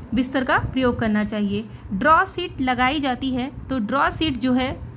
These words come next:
वो रबड़ sheet को ढकने के लिए लगाई जाती है। ये exam में कई बार आ चुका है। रबड़ sheet का उपयोग रोगी के बिस्तर पर किया जाता है, तो किस लिए किया जाता है रबड़ sheet का उपयोग? तो इसका answer है, रबड़ sheet का उपयोग रोगी के जो मल मूत्र से बिस्तर को सुरक्षित रखने के लिए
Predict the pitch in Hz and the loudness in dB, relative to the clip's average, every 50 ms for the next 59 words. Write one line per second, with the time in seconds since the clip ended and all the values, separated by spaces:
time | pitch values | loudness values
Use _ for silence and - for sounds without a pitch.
0 | - 240 285 311 262 240 247 247 233 311 359 359 - - - 285 285 330 - - | -6 -2 -2 0 0 2 0 2 4 4 2 2 -2 -4 -2 0 0 0 0 -4
1 | - - 247 247 269 - - - - - 196 262 269 254 269 285 320 294 294 285 | -8 -6 -6 -6 -6 -8 -12 -8 -2 -2 0 0 0 0 2 2 2 2 2 2
2 | 247 240 254 294 370 - - - - - 247 254 226 240 226 220 214 208 196 190 | 2 2 2 0 -2 -6 -10 -16 -6 0 2 4 4 4 4 4 2 0 -2 -2
3 | 202 220 233 247 277 262 226 262 269 277 294 330 330 285 247 240 233 233 226 220 | -4 -2 0 0 0 0 2 2 2 2 2 2 0 0 0 2 2 2 0 0
4 | 208 208 214 202 208 208 208 208 - - - - - - - - - 254 254 285 | -2 -2 -4 -4 -4 -2 -4 -4 -6 -8 -12 -12 -14 -16 -16 -10 -2 2 2 2
5 | 269 349 403 392 - 359 359 349 - - 381 370 370 381 381 403 285 277 - 294 | 4 2 0 0 0 -2 -2 -2 2 4 4 4 4 2 -2 -6 -6 0 2 2
6 | 320 311 330 339 370 - - - - - 262 254 269 277 262 349 370 370 349 320 | 2 2 0 -4 -6 -10 -14 -14 -6 -2 0 2 2 2 2 2 0 0 0 -2
7 | 254 269 - - 294 277 254 294 320 320 - - 247 240 262 277 285 254 262 247 | 0 -2 -2 -2 -4 -4 -2 -2 -4 -4 -2 -2 0 2 2 2 2 2 0 0
8 | 240 254 254 240 233 269 - - - - - 285 - 330 320 - - 302 320 302 | 0 -2 -2 -2 -2 -4 -6 -8 -10 -8 -4 -4 -2 -2 -4 -4 -2 -4 -4 -2
9 | - 302 302 302 285 294 294 302 302 302 294 294 285 302 277 302 311 - - 311 | -2 -2 -2 0 -2 -2 -2 0 0 0 2 2 0 0 0 0 -2 -2 0 0
10 | 302 302 311 320 349 494 - - - - - - - - - - - - - - | 0 0 0 -2 -2 -2 -4 -6 -12 -12 -14 -12 -10 -8 -8 -10 -10 -14 -14 -16
11 | - - - - - 277 277 277 - - 330 330 330 311 330 311 285 262 262 311 | -16 -16 -16 -14 -6 -4 -4 -4 -2 -2 -2 -2 -2 -2 -2 -2 0 0 -2 -4
12 | - - - - - - - - 254 247 - 277 269 247 359 403 - - 320 294 | -4 -6 -10 -12 -12 -12 -10 -4 -2 0 2 2 2 2 2 0 0 0 0 0
13 | 254 262 - 285 269 - - 254 208 - 277 262 262 285 330 320 226 240 254 247 | 0 0 0 -2 -2 0 -2 -4 0 2 2 2 2 0 0 0 0 0 0 2
14 | 247 339 381 370 - 294 277 220 269 269 247 247 285 311 359 359 294 285 269 247 | 0 0 -2 -2 -2 -2 -2 0 0 2 4 4 4 4 2 2 2 2 2 0
15 | 277 285 - - 277 226 202 262 240 - - 311 320 - 269 269 277 277 - - | -2 -6 -2 -2 0 2 2 2 0 0 -4 -6 -4 -4 -4 -4 -4 -4 -4 -2
16 | 285 294 294 - 370 381 - 247 240 - 240 240 226 254 247 247 269 330 494 | -2 -2 0 0 -2 -2 -2 -2 0 0 0 0 2 0 -2 0 0 -2 -4